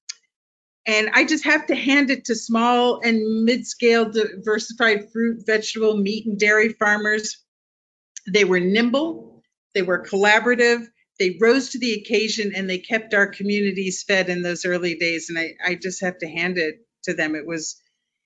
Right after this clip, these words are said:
it was great. Um, so I'm, I'm very proud of our community. Um, and to sort of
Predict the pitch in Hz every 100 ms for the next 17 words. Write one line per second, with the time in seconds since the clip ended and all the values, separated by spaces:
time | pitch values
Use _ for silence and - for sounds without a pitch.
0 | _ _ _ 190 180 - 233 220 165 -
1 | _ 208 190 180 175 175 - _ _ _
2 | _ - _ _ _ _ _ _ _ -
3 | - 220 208 208 226 226 226 214 202 220
4 | 190 185 180 170 180 175 165 160 160 156
5 | - - _ _ _ _ _ - 208 202
6 | 202 202 - _ _ _ 226 226 220 -
7 | _ _ _ - 226 - 220 214 - _
8 | _ _ _ _ _ _ - 302 247 214